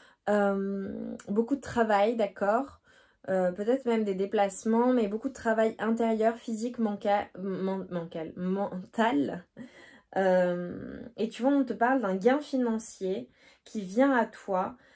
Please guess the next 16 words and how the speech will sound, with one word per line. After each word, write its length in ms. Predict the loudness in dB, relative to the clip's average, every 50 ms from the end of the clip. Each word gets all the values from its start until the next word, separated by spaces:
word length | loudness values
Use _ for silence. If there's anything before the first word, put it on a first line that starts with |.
| _ _ -4
euh, 340 | 0 2 2 2 2 2 0 -2
et 80 | -4
c'est 160 | -4 -4 -2 0
quelque 240 | 0 0 0 0
chose 180 | -2 -2 -4 -4
que 80 | -4 -6
tu 160 | -6 -4 -4
auras 240 | -4 -2 -2 -2 -2
fait 160 | -2 -2 -2
par 200 | -2 -2 -2 -2
le 120 | -4 -6
passé. 560 | -4 -2 -2 -2 0 -2 -6 -10 -10 -10 -12 _ _ -20
Donc, 320 | -14 -6 -2 -2 0 -2 -2
c'est 280 | -6 -10 -10 -10 -10 -12 _ -4
ultra 560 | -2 0 0 0 0 -4 -6 -6 -4 -4 -4 -4 -6 _
positif, 840 | -6 -6 -4 -4 -6 -8 -10 -12 -14 -16 -16 -18 -18 -20 -20 _